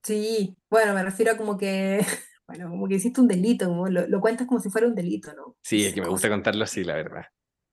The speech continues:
Speaker 1: Cosas que <laughs> no, para mí me arrepiento todas las noches. Igual hay
Speaker 2: No.
Speaker 1: cosas que no.
Speaker 2: Sí, e-, es que igual uno se arrepiente, o sea,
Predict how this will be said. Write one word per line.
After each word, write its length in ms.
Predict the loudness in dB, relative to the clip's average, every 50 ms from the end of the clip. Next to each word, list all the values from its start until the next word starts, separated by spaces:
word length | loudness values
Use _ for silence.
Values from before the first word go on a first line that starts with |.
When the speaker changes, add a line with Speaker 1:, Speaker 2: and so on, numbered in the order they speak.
| _ _ _ -6
Speaker 1:
Cosas 400 | -4 -2 -2 -2 -2 -2 -2 -2 0
que 60 | 2
<laughs> 220 | 4 4 4 4 4
no, 600 | 4 6 6 6 4 4 2 0 -2 -4 -6 -8 -10 -10 -6 -4 -4 0 0 0 2
para 140 | 2 2
mí 60 | 0 0
me 80 | 0 -2
arrepiento 540 | -2 -2 -2 0 2 4 4 2 2 0 -4 -8 -10 _ _ _ _ _ _ _ -16 -16 -8 -4
todas 240 | -2 0 0 0 0
las 100 | 0 0
noches. 180 | -2 -4 -6 -10 _ _ _ _ _ _ _ _ _ _ _ _ _ _ _ _ _ _ _ -10 -6 -4 -2
Igual 240 | 0 2 2 0 0
hay 100 | -2 -4
Speaker 2:
No. 0 |
Speaker 1:
cosas 260 | -6 -6 -8 -10 -12
que 60 | _ _ _ _
no. 120 | -16 -16 -16 -18 _ _ _ _ -20 -20 -20 _ -20 -20 _ _ _ _ _ _ _ _ _ _ _ _ _ _ _ _ _ _ _ _ _ _
Speaker 2:
Sí, 320 | -12 -8 -8 -6 -8 -8 -10
e-, 220 | -10 -10 -12 -10 -8
es 120 | -8 -6
que 80 | -2 0
igual 160 | 0 2 2
uno 100 | 0 -2
se 100 | -2 -2
arrepiente, 460 | -2 0 2 2 2 2 2 0 -2 -6
o 40 | -8
sea, 160 | -10 -10